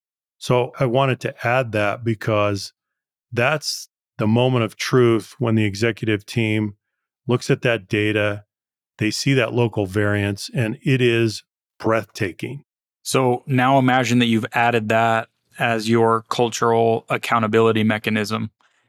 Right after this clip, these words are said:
Speaker 2: Now you're a little bit more dangerous. So the next thing that we want to talk about is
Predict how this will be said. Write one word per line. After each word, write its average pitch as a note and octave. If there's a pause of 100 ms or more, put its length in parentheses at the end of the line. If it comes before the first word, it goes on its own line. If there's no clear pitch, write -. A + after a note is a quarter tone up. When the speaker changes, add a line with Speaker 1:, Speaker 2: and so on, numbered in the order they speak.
(180)
Speaker 2:
Now B2+
you're E3
a -
little C#3+
bit C3
more B2+
dangerous. A#2 (680)
So B2+ (220)
the C3
next D3
thing A#2+
that A2+
we A#2
want A2+
to A2
talk A2
about A2+
is A2+